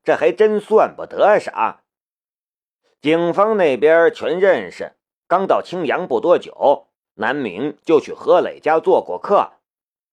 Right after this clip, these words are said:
何磊很喜欢南明，为了庆祝南明上大学，还和南明喝了杯啤酒。庆中阳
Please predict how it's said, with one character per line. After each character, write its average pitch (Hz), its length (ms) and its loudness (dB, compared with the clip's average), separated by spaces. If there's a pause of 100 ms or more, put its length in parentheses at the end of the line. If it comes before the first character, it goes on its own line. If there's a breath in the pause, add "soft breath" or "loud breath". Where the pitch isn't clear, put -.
(240)
何 151 240 2
磊 104 400 -2
很 156 300 -8
喜 76 160 -14
欢 113 220 -6
南 92 120 -6
明， 135 400 -8 (460)
为 226 180 6
了 185 140 2
庆 190 300 -4
祝 123 120 -2
南 104 160 -6
明 156 280 -8
上 113 240 -6
大 90 180 -6
学， 135 380 -4 (360)
还 143 160 -2
和 139 140 0
南 120 220 -4
明 127 400 -8
喝 175 240 0
了 131 120 0
杯 175 200 -2
啤 196 280 -10
酒。 - 560 -2 (1120)
庆 214 440 0
中 190 260 0
阳 117 400 -6